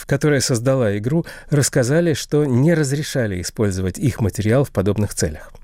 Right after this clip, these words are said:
В ноябре две тысячи семнадцатого года Министерство обороны России использовало кадры из видеоигры в качестве доказательства, что С Ш А поддерживают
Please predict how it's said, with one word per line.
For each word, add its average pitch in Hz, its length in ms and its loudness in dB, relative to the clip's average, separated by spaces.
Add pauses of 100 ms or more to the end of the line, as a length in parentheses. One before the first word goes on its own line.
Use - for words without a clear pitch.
(160)
В 135 140 2
ноябре 170 320 2
две 156 120 0
тысячи 147 300 -2
семнадцатого 127 600 0
года 156 240 2
Министерство 120 600 0
обороны 110 400 2
России 131 480 0
использовало 131 640 2
кадры 135 480 0
из 113 240 2
видеоигры 120 640 2
в - 80 -6
качестве 135 560 0
доказательства, 107 1040 -2
что - 240 -6
С - 180 -2
Ш - 260 2
А - 20 2
поддерживают 120 920 0